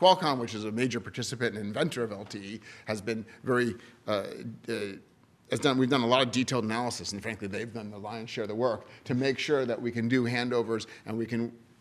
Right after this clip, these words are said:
work right seamlessly inside of the mobile operator's network. It is not a trivial task. Uh, it's far from it. But, um, for Qualcomm, you know, they want, everything has to work perfectly.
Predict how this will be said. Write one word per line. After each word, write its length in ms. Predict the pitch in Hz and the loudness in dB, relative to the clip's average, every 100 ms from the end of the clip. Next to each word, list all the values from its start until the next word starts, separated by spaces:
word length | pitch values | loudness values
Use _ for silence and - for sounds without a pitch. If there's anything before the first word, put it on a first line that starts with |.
| - - | -8 6
work 300 | 131 131 - - - _ - | 6 6 -10 -20 -20 _ -2
right 320 | 123 131 143 | 8 8 8
seamlessly 600 | - - 135 113 - 113 113 | 0 0 0 0 -2 -4 -2
inside 380 | 110 113 101 | -6 -2 -2
of 60 | 95 | -2
the 80 | 98 | -4
mobile 320 | 101 98 98 | -4 -4 -4
operator's 320 | 90 95 90 | -4 -6 -6
network. 380 | 101 - - - _ - - - - _ | -10 -10 -16 -18 _ -20 -20 -20 -20 _
It 120 | 135 | 0
is 140 | 139 120 | 2 4
not 260 | 135 131 | 4 4
a 40 | 120 | 2
trivial 320 | - 107 98 | -2 -2 -2
task. 380 | 101 76 - - - _ _ _ _ _ | -4 -8 -10 -14 -18 _ _ _ _ _
Uh, 280 | 95 90 85 - - - _ _ _ _ | -4 -2 -2 -6 -20 -20 _ _ _ _
it's 140 | - - | -20 -4
far 240 | - 107 | 4 4
from 240 | - 92 76 | 2 -4 -6
it. 180 | - - - - _ | -16 -20 -20 -20 _
But, 340 | - 98 - - - _ _ _ - | 0 0 0 -14 -18 _ _ _ -8
um, 360 | 87 82 82 - - | -4 -4 -8 -12 -10
for 180 | - | -10
Qualcomm, 640 | 101 127 117 110 95 92 95 - - | 2 4 4 2 -2 -4 -8 -18 -12
you 80 | 101 | -6
know, 180 | 95 92 | -6 -6
they 320 | 104 101 120 117 | -6 0 2 2
want, 360 | 110 113 107 - | 0 -2 -4 0
everything 320 | - 151 135 120 | 2 2 0 0
has 180 | 113 - | -2 -2
to 80 | |
work 220 | 110 104 - | -2 -2 0
perfectly. 500 | 135 123 117 98 | 0 0 -4 -4